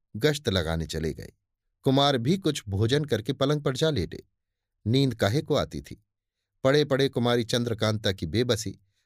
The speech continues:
वनकन्या की चाह और बुढ़ी चुड़ैल की शैतानी को सोचते आधी रात से भी ज्यादा गुजर गई।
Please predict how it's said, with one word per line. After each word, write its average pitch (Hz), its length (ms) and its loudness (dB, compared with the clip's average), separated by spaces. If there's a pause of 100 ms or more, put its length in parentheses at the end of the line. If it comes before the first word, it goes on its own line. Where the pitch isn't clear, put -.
(140)
वनकन्या 120 540 2
की 95 160 -4
चाह 117 320 -2 (400)
और 131 140 4
बुढ़ी 127 380 0
चुड़ैल 127 420 0
की 110 140 -4
शैतानी 117 520 0
को 107 140 -4
सोचते 110 540 -2
आधी 101 320 2
रात 110 320 0
से 101 220 -2
भी 110 140 -2
ज्यादा 78 300 -2
गुजर 82 340 -4
गई। - 180 -14